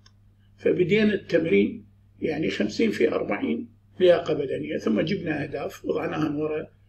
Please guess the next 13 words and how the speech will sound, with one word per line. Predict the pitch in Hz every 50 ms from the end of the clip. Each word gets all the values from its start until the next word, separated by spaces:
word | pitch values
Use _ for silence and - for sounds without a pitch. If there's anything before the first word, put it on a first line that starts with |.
| _ _ _ _
فصارت | - - - - - - 98 98 - - -
أربعين | - 85 82 - - 165 196 -
في | - - -
ستين | - - - - - 196 - 160
ياردة، | - 107 104 - - - - -
من | 233 - 294 294 - - - -
أحسن | 240 - - - - - - - 107
ساحات | - - - - - - - 95 92 -
التدريب | - - - - - - 151 190 214 226 - - - _ _ _ _ - _ _ _
في | - - -
فترات | - - - - - - - - - -
الإعداد. | 202 - 120 117 107 107 110 - - - _ _ _ _ - - _ _ _ _ _ _ _ _ _ _ _ - -
ومنتظر | 196 185 180 190 208 196 151 - 262 311 311 247 - - - -